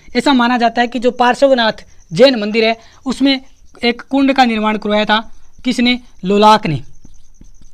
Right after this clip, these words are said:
लोलाक कौन है? तो ये एक जैन दिगंबर था, यानी दिगंबर और पि-, श्वेतांबर दो शाखा है जैन धर्म की, तो उसमें से ये जैन दिगंबर श्रावक था। और इसने क्या है, लोलाक ने क्या है,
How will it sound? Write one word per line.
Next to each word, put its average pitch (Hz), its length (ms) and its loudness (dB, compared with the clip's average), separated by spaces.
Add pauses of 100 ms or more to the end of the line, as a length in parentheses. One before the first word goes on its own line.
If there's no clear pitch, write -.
(480)
लोलाक 233 300 4
कौन 262 180 0
है? 254 80 0
तो - 320 -4
ये 262 160 6
एक 254 120 -2 (680)
जैन 220 380 2
दिगंबर 208 380 0
था, 254 240 0 (160)
यानी 233 140 0
दिगंबर 226 460 2
और 240 140 2
पि-, - 480 -12
श्वेतांबर 220 540 2
दो 214 140 -2
शाखा 214 260 0
है 240 100 2
जैन 220 220 0
धर्म 202 180 -2
की, 233 160 -6 (300)
तो 254 60 -4
उसमें 254 180 0
से 269 100 0
ये 269 160 2
जैन 220 300 0
दिगंबर 226 420 0 (280)
श्रावक 220 320 4
था। 220 200 0 (340)
और 220 80 2
इसने 262 240 2
क्या 247 160 2
है, 226 140 0 (1800)
लोलाक 233 360 6
ने 262 100 -2
क्या 247 160 0
है, 247 80 -10